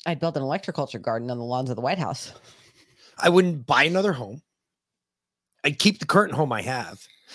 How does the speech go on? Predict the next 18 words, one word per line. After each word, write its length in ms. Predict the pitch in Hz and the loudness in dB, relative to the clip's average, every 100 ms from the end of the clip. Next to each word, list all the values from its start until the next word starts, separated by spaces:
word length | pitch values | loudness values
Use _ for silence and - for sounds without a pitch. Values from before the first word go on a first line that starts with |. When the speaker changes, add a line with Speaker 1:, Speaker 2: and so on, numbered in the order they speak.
| - - | -6 2
Speaker 2:
And 160 | 214 | 4
then 120 | 196 | 6
after 280 | 185 190 220 | 4 0 0
my 160 | 180 156 | 0 -2
four 240 | - 196 | 0 0
years 240 | 185 180 143 | 2 2 0
were 120 | 131 | 0
done, 400 | 127 156 233 240 - | 2 2 0 -2 -4
I'd 180 | 139 | -4
leave. 460 | 160 208 131 - - _ _ _ 127 | -2 -4 -6 -14 -20 _ _ _ -2
Just 380 | 110 214 - 190 | 2 2 0 -2
like 200 | 175 180 | 2 4
every 260 | 170 175 | 4 4
other 180 | 160 151 | 2 2
president 420 | - 160 143 139 | 2 0 2 -2
has 120 | 143 110 | -2 4
done. 240 | 175 127 - _ - - | 4 2 -8 _ -20 0
Because 420 | - 226 240 220 | 2 6 6 6